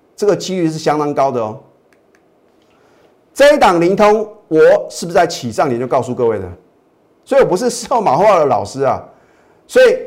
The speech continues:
如果能够在起涨点把标股推荐给各位，你将来得到验证的话呢，你会不会很期待啊？能够呢复制这档股票的标涨模式啊，对不对？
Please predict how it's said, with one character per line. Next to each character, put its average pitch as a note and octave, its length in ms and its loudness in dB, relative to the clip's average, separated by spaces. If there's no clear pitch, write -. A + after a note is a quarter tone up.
如 C4 120 -2
果 C4+ 120 4
能 G#3 120 4
够 B3+ 60 4
在 B3 140 4
起 D#3+ 300 -6
涨 G3 220 2
点 D3 120 -2
把 A2 200 -2
标 F3+ 240 0
股 C3 120 -6
推 C#3+ 140 -2
荐 D#3+ 100 -2
给 A2+ 140 -4
各 C#3 220 0
位， A2 280 -2
你 C#3+ 180 -2
将 G3+ 180 -2
来 F3 120 -2
得 D3+ 120 -2
到 D#3+ 140 4
验 E3 180 0
证 D3+ 140 0
的 C#3+ 80 -2
话 C3+ 140 0
呢， C3 340 -6
你 B2+ 120 -6
会 G3+ 120 0
不 A3 60 2
会 F#3+ 60 2
很 D3 120 -2
期 - 240 -12
待 D#3+ 160 2
啊？ G2+ 180 -2
能 C#3+ 120 -4
够 F3 140 2
呢 D#3 220 -2
复 G3 260 -6
制 F#3 160 -4
这 F#3+ 100 -2
档 D#3+ 140 0
股 A2+ 60 -6
票 D3 100 2
的 C3+ 60 0
标 C#3 180 0
涨 A#2+ 140 -2
模 G2+ 120 -8
式 G#2+ 180 -10
啊， G2 140 -8
对 F3 120 -2
不 F3 40 2
对？ C#3 80 0